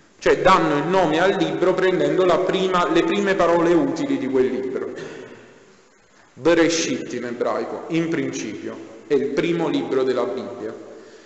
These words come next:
Il secondo libro della scrittura, invece, Esodo, in ebraico inizia con la, con le parole "questi sono i nomi". Questi sono i nomi.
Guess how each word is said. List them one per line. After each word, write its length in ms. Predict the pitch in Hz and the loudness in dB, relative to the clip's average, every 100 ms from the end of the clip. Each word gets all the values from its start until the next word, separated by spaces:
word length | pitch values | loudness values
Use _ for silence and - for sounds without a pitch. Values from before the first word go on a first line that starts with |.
| - - - | -20 -20 -6
Il 200 | 220 240 | -4 -2
secondo 720 | - 226 190 208 214 202 185 | 0 4 6 6 4 6 6
libro 500 | 170 170 190 170 127 | 4 0 -2 0 0
della 240 | 120 123 | 0 -2
scrittura, 720 | 117 131 127 - 131 113 131 | -2 -4 -6 -6 -10 -4 0
invece, 1080 | 135 135 113 117 - 175 165 - - - - - | 0 0 -2 -2 -2 -2 -4 -8 -12 -14 -14 -4
Esodo, 1000 | 123 104 - 117 156 185 - - - - - - - - | -2 -2 -4 -2 0 0 0 -4 -8 -10 -14 -16 -20 -10
in 180 | 196 202 | -2 2
ebraico 520 | 220 214 190 180 180 | 2 4 4 4 4
inizia 500 | 208 196 175 - 185 | 4 2 0 2 2
con 280 | - 170 165 | 2 2 2
la, 280 | 160 151 156 | 0 2 2
con 340 | 170 160 170 | 2 0 2
le 120 | 165 165 | 2 4
parole 680 | 190 165 139 143 139 143 | 4 4 6 6 4 2
"questi 500 | - 220 214 - 214 | 0 0 0 -4 -4
sono 480 | - - 160 165 165 | -2 2 2 4 2
i 180 | 156 160 | 2 2
nomi". 720 | 151 135 127 127 127 123 127 - - - - - - - _ _ _ _ _ _ _ _ _ _ _ - | 2 0 0 -2 -4 -6 -8 -12 -16 -18 -20 -20 -20 -20 _ _ _ _ _ _ _ _ _ _ _ 0
Questi 440 | 170 165 - 180 | 2 2 -2 -4
sono 400 | 165 143 131 135 | -2 0 0 0
i 120 | 135 | -2
nomi. 680 | 127 127 117 120 120 120 | -2 -2 -4 -6 -8 -8